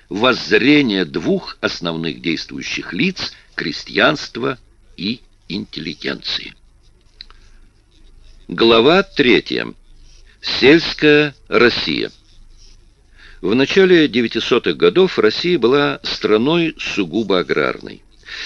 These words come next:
Крестьяне составляли четыре пятых ее населения, согласно официальному статусу,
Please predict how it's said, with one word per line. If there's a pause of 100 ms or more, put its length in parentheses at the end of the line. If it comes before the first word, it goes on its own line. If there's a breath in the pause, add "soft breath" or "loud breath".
(140 loud breath)
Крестьяне
составляли
четыре
пятых
ее
населения, (420 loud breath)
согласно
официальному
статусу,